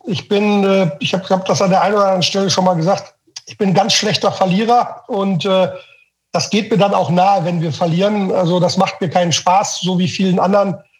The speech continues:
Äh, wenn man dann noch sieht, wie da die Niederlage zustande gekommen ist, dann, dann ist es umso bitterer.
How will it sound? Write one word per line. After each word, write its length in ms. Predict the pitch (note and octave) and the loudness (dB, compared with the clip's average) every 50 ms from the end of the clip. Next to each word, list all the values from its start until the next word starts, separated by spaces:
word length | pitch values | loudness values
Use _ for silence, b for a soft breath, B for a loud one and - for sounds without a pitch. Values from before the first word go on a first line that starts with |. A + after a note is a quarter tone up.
| b b b _ _ _ | b b b _ _ _
Äh, 140 | - F3+ F3+ | -2 0 0
wenn 120 | F3 F#3+ | 2 2
man 80 | F#3 F3+ | 2 2
dann 100 | F#3+ G3+ | 2 2
noch 220 | G#3 G3 - - | 2 0 0 0
sieht, 240 | F3+ F#3+ G3+ F3 - - F3 D3+ | 0 0 0 0 0 -2 0 0
wie 220 | D#3+ F#3 G3+ G#3+ | 2 2 2 2
da 420 | G3 G#3 G3+ G3 F#3+ G3 F#3+ - | 2 2 4 4 2 2 0 0
die 140 | - E3+ F#3+ | -2 -2 0
Niederlage 760 | F3 F#3 G3+ G3 G#3 G3 F#3+ F#3+ G3 G3 F#3+ G3 G3 F#3+ F3+ D#3+ | 0 0 2 2 2 2 2 2 2 2 0 -2 -2 -2 -2 -4
zustande 460 | - - F3 C#3+ - - F#3+ G3+ G#3 | -6 -6 -6 -2 -2 -2 -2 0 0
gekommen 400 | F#3 G3 D#3 - G3 F#3+ F#3+ F#3 | -2 -2 0 0 0 0 2 0
ist, 180 | F#3+ F3+ - - | -2 -2 -2 -2
dann, 160 | G3 F#3 F#3 | -2 0 2
dann 140 | F3 F#3 F#3 | 0 0 0
ist 140 | F#3+ E3 F3 | 0 0 0
es 100 | D#3+ F3+ | 0 2
umso 260 | F#3+ G#3 F#3 E3 F3 | 2 2 2 2 2
bitterer. 500 | C#3 F3 - - A#3 G3+ A3 A#3+ A3+ - | 2 0 0 0 0 2 2 2 2 0